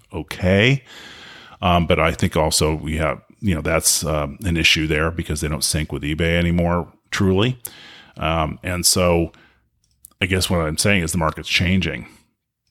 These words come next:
So I'm gonna say something really interesting here is that,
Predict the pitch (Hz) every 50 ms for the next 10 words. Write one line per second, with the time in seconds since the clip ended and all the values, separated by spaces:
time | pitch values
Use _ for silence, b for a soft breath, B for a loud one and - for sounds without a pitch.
0 | _ _ _ - - - 92 90 87 87 - - 117 107 - 107 92 82 80 80
1 | 82 80 92 107 131 - - 98 - 80 78 76 78 82 80 80 76 80 80 80
2 | 85 82 80 78 71 -